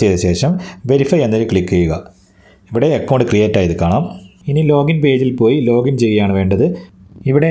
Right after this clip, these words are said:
നിങ്ങൾ കൊടുത്ത മൊബൈൽ നമ്പർ എൻ്റർ ചെയ്യുക. അതിന് താഴെ ക്യാപ്ച കോഡ് എൻ്റർ ചെയ്ത ശേഷം റിക്വസ്റ്റ് ഒ ടി പിയിൽ ക്ലിക്ക് ചെയ്യുക.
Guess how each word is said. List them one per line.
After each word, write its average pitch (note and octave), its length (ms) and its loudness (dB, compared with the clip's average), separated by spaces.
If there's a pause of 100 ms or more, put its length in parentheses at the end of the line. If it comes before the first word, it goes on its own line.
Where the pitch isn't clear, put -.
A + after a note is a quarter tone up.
നിങ്ങൾ B2+ 260 0
കൊടുത്ത C3 220 0 (100)
മൊബൈൽ A2+ 300 2
നമ്പർ A2+ 260 0
എൻ്റർ F#2 240 0
ചെയ്യുക. G#2 220 0
അതിന് A#2 120 0 (100)
താഴെ A2+ 280 2
ക്യാപ്ച G#2 380 -2
കോഡ് A2 180 2
എൻ്റർ F#2 200 -2
ചെയ്ത F#2+ 120 0
ശേഷം G#2+ 240 0
റിക്വസ്റ്റ് G2+ 480 -4
ഒ - 20 0 (120)
ടി G2+ 140 0
പിയിൽ G#2+ 200 -2
ക്ലിക്ക് F2+ 240 -4
ചെയ്യുക. E2+ 180 0